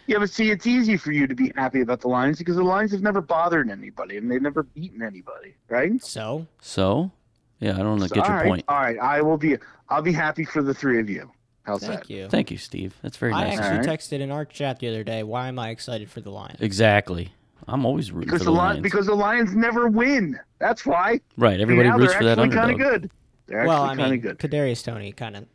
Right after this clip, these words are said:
Speaker 2: You guys should give him the
Speaker 1: Okay.
Speaker 2: player of the week.
Speaker 3: <laughs>
Speaker 1: Here we
Speaker 3: Yeah,
Speaker 1: go.
Speaker 3: you should.
Speaker 1: Here we go.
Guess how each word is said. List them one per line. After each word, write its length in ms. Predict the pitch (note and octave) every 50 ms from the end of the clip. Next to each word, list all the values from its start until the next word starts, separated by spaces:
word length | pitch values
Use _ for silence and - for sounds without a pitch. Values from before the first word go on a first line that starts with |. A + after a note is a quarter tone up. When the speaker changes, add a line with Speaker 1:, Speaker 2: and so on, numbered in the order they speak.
| _ _ -
Speaker 2:
You 120 | D#3+ F#3+ G3
guys 200 | A3+ G#3 F#3+ -
should 160 | - D3 C3
give 180 | C3 C#3 B2+
him 220 | G#2+ G#2+ A2+ A#2 A2+
the 60 | A2+
Speaker 1:
Okay. 80 | - -
Speaker 2:
player 180 | - A#2 A2+ G#2+
of 40 | G2+
the 80 | F#2
week. 400 | F#2 G2 F#2+ F#2 F#2+ - - _ _ _ _ -
Speaker 3:
<laughs> 180 | B2 - - F3 F3 C#3 - -
Speaker 1:
Here 240 | - D#3 C3+ C#3 D3+
we 100 | D#3 C#3+
Speaker 3:
Yeah, 120 | B2 A2+ -
Speaker 1:
go. 40 | - - - - - -
Speaker 3:
you 160 | - C3 C3+
should. 280 | B2+ B2 C#3 C#3 B2 A2
Speaker 1:
Here 120 | C#3+ C#3+
we 120 | C#3 B2+ G#2+
go. 240 | G2 - D3+ -